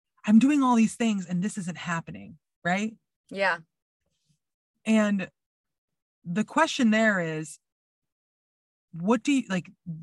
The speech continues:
Speaker 1: just, again, strictly thinking that what I'm physically doing, the actions I'm taking should just bring this in. But you and I both know that if your energy, if your mindset,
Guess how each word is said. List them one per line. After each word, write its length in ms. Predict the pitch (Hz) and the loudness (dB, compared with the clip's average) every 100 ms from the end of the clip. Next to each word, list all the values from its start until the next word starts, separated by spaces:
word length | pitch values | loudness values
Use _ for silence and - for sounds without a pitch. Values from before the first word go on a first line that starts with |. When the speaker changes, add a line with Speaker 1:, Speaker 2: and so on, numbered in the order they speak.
| - | -4
Speaker 1:
just, 380 | 226 - - - - | -2 -2 -4 -10 -4
again, 380 | 202 233 160 139 | 2 4 2 -2
strictly 400 | - 214 - 190 | -4 -4 -2 -4
thinking 380 | 202 196 175 | -2 -2 -2
that 160 | 160 - | -4 -4
what 180 | 156 196 | -2 0
I'm 220 | 190 156 - | 0 -2 -4
physically 400 | 202 196 214 190 | -4 -2 -2 -4
doing, 400 | 151 185 165 135 | -2 -2 -2 -4
the 120 | 139 | -6
actions 480 | 165 170 180 - 180 | -2 -2 -2 -4 -4
I'm 140 | 165 160 | -4 -8
taking 640 | - 170 175 110 107 - - _ _ _ _ _ _ _ - | -8 -8 -8 -10 -12 -14 -16 _ _ _ _ _ _ _ -10
should 380 | - - 180 151 | -6 -2 -2 -2
just 320 | 165 156 - - | -4 -4 -10 -10
bring 300 | 151 156 156 | -4 -2 -2
this 200 | 147 - | -6 -6
in. 300 | 202 - - _ _ _ _ _ _ _ _ _ _ - | -8 -10 -16 _ _ _ _ _ _ _ _ _ _ 0
But 180 | 190 - - | 0 -2 -6
you 360 | 180 226 233 | 0 2 2
and 100 | 180 | 0
I 120 | 185 | -2
both 240 | 185 170 165 | -2 -4 -6
know 280 | 190 196 156 | -4 -2 -2
that 160 | 156 - | -6 -8
if 140 | 165 | -6
your 180 | 220 - | -4 -2
energy, 400 | 185 202 190 226 | -2 -4 -4 -4
if 140 | 175 | -6
your 100 | 196 | -8
mindset, 640 | 190 156 170 175 220 220 | -6 -6 -6 -2 2 2